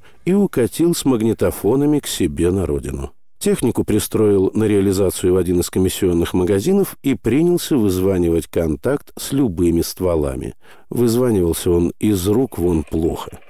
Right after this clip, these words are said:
Я набирал окаянный номер в течение недели.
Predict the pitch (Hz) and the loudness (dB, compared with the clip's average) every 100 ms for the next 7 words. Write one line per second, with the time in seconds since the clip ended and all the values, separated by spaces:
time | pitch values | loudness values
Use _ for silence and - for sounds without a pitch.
0 | - - - 107 117 117 117 123 117 - | -20 -10 -2 2 2 2 2 2 2 0
1 | 113 - 107 113 95 85 85 117 135 95 | -4 -2 0 2 2 2 2 2 0 -2
2 | - 95 - 113 117 120 120 113 123 104 | -6 -6 -2 0 2 2 2 2 0 0
3 | 110 120 78 67 | 0 0 0 -4